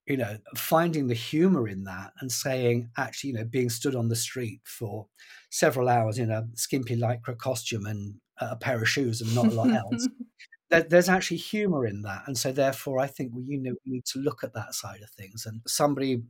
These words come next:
Speaker 1: said recently, it's, um, if, if autoethnography is meant to be therapeutic, which is often, you know, it's kind of its therapy work, then, um,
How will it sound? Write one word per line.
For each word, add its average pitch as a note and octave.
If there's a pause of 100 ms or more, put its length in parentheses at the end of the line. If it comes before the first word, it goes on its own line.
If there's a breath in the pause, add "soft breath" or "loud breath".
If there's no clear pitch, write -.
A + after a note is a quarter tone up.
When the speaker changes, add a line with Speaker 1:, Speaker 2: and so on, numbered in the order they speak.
(160)
Speaker 1:
said C3
recently, A#2+
it's, A#2 (100)
um, A#2 (100)
if, B2
if A#2+
autoethnography C#3
is A#2+ (120)
meant C3
to -
be A#2
therapeutic, A2+
which C3
is C3
often, A#2+
you B2
know, G2+
it's A2+
kind A#2+
of A2+
its A2+
therapy A2+
work, F#2+ (100)
then, D3+
um, D3